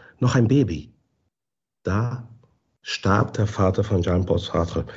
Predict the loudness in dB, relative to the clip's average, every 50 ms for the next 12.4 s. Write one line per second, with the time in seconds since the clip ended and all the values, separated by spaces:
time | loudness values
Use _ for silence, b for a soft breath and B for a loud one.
0 | B B B B B B B B -4 0 0 0 0 0 -6 -10 -12 -6 -2 -2
1 | -2 -2 -2 -4 -4 -4 -4 -4 -4 -4 -4 -4 -4 -4 -4 -4 -4 -4 -4 -4
2 | -4 -6 -8 -12 _ _ _ _ _ _ _ _ _ _ _ _ _ _ _ _
3 | _ _ _ _ _ _ _ 2 4 4 4 2 2 0 -2 -2 -4 -6 -12 -20
4 | -20 _ _ _ _ _ _ _ _ _ _ -8 -6 -4 -4 -4 -2 0 0 2
5 | 2 2 2 0 0 0 -4 -8 -14 _ -6 -4 -4 -4 -4 -8 -14 -20 _ _
6 | _ _ _ _ _ _ _ _ _ 0 0 0 0 -2 -4 -2 0 0 2 2
7 | 2 2 2 0 2 2 2 0 0 0 -2 0 0 0 -2 -2 -2 -4 -6 -4
8 | -4 -6 -8 -10 -12 -14 _ _ _ _ _ _ _ _ _ _ _ _ _ _
9 | _ _ _ _ _ _ _ _ _ _ _ _ _ _ _ _ _ _ _ _
10 | _ _ _ _ _ _ _ _ _ _ _ _ _ 0 2 4 4 4 4 4
11 | 2 0 -2 -2 -2 -2 -4 -6 -4 -2 -2 -4 -4 -2 -4 -4 -4 -4 -2 0
12 | 0 0 0 -2 -6 -10 -12